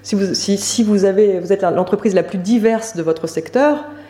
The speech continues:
même si vous avez juste deux femmes dans, dans le comité exécutif, mais que vous faites beaucoup mieux que toutes les autres qui n'ont qu'une femme,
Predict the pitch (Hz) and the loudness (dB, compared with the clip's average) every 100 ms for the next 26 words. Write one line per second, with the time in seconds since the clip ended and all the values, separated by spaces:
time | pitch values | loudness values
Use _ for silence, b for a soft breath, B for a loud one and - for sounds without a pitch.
0 | B B - 180 180 208 175 180 175 185 | B B -4 0 2 0 2 2 2 0
1 | - 165 156 220 214 214 202 196 165 151 | -2 -2 4 2 2 -6 -6 -6 -6 -8
2 | 147 151 147 165 160 160 165 156 160 160 | -10 -12 -10 -8 -6 -4 -2 -2 -4 -10
3 | - 285 294 180 151 151 - 156 - 156 | -4 -4 -2 -6 -6 -6 -6 -8 -4 -2
4 | 180 196 196 202 196 - 196 185 202 202 | -2 2 4 4 2 -6 -4 2 2 2
5 | 180 165 160 175 - 226 285 | -6 -6 -6 -8 -2 0 0